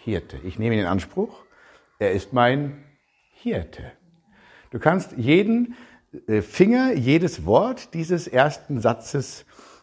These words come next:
individuell betonen. Und da gibt's eine wunderschöne Geschichte, die sich damit verbindet, ähm,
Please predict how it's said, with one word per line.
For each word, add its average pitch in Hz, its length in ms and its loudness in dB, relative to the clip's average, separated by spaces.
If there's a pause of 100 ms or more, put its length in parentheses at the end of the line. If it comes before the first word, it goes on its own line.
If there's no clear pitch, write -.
(140)
individuell 117 760 2 (220)
betonen. 127 680 0
Und 131 80 0
da 120 80 2
gibt's 131 220 -2
eine 110 80 2
wunderschöne 113 600 2 (340)
Geschichte, 90 680 0
die 101 120 -4
sich 101 160 -4
damit 110 260 -2
verbindet, 131 680 0 (1300)
ähm, 120 500 4